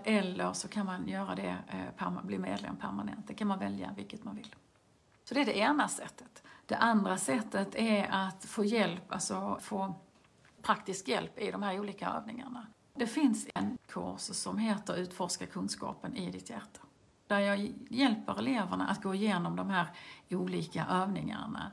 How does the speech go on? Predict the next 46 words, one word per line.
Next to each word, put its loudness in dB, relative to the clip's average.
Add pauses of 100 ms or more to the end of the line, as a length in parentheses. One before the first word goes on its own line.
Alltid 6
när 2
jag 4
jobbar 2
tillsammans 0
med 0
elever -2
så -2
gör 6
jag 2
det 2
för 4
att 0 (360)
dels 2
lära 6
dem 0
teknikerna 2
såklart, -4
men -4
också 2
för 4
att -2
kunna 4 (380)
fördjupa 0
och 2
utveckla -2
lite -2
grann 0
de -2
upplevelserna -2
de -4
har -2
haft. -4
För, -2
för -6
kanske 2
är 4
det 0
så 0
att 2
det -2
är -2
lite -4
lättare -2
för -8
mig -2